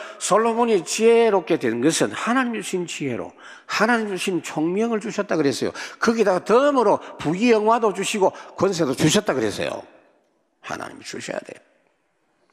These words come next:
그걸 가르쳐야 됩니다. 그걸 구체적으로 가르쳐야 됩니다. 우리나라는 제대로 선진국 같은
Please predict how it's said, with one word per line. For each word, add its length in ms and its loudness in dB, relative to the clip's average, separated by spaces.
그걸 300 -4
가르쳐야 540 -6
됩니다. 520 -20
그걸 320 -6
구체적으로 600 -10
가르쳐야 420 -14
됩니다. 420 -20
우리나라는 920 0
제대로 640 0
선진국 1120 -6
같은 720 -4